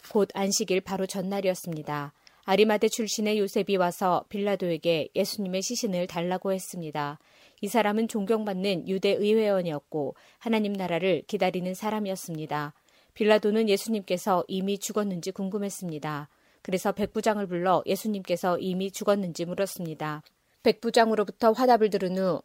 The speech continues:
빌라도는 그 시신을 요셉에게 내어주었습니다. 요셉은 긴 배를 타가지고 와서 예수님을 십자가에서 내려서 쌌습니다.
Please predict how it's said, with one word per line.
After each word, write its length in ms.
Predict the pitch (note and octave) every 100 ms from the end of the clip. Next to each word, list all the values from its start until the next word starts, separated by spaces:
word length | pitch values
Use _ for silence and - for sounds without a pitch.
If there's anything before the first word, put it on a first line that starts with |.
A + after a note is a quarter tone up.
| -
빌라도는 540 | G#3 G3 G3 F3+ G3 -
그 180 | A3+ G#3+
시신을 600 | B3 A3+ G#3 F#3+ F3 -
요셉에게 480 | F#3+ - E3+ F3
내어주었습니다. 1000 | E3+ F3 F#3 G3+ F#3 - E3 D3 D3+ D3 - - - -
요셉은 440 | G#3 A3+ G#3+ A#3
긴 260 | A3 A3 G#3+
배를 280 | G#3 G#3 A3+
타가지고 480 | A#3 A#3 A3+ F#3 E3+
와서 460 | D3+ - D#3+ C#3+ -
예수님을 520 | F3 - F#3 E3 F3+
십자가에서 680 | E3+ - - G#3+ F#3 D#3 F3+
내려서 340 | E3 E3 F3 F3
쌌습니다. 800 | G3 G#3+ G#3+ G3 D3+ D3 C#3+